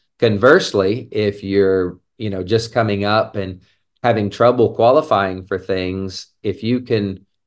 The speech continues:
let them know that you're there to help them win as well and have, like I said, an attitude of gratitude, that can go miles. That can, that can go further than you having more money in your bank account.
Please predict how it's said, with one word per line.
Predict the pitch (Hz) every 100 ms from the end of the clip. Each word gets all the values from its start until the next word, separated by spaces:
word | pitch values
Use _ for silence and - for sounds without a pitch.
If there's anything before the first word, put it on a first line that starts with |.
| -
let | 113 113
them | 107 98 98
know | 110 117 104
that | 95
you're | 104
there | 101 104
to | 92
help | 90 107 -
them | 98 110 139 135
win | 101 98 95
as | 87 87
well | 98 101 127 160 _ _ _ _
and | 107 101
have, | 110 101
like | 98 104 104
I | 101
said, | - 110
an | 95
attitude | 98 101 - 107
of | 87
gratitude, | 101 120 135 98 92 87 - _ -
that | 110 117
can | 104 95
go | 98 92
miles. | 90 95 101 101 87 85
That | 92 117 120
can, | 127 110 104 _ _
that | 131 139
can | 131
go | 117 110
further | - - 117 110 107
than | 101 101
you | 104
having | 107 98 95
more | 98
money | 98 98
in | 92
your | 87
bank | 87 87
account. | 85 82 -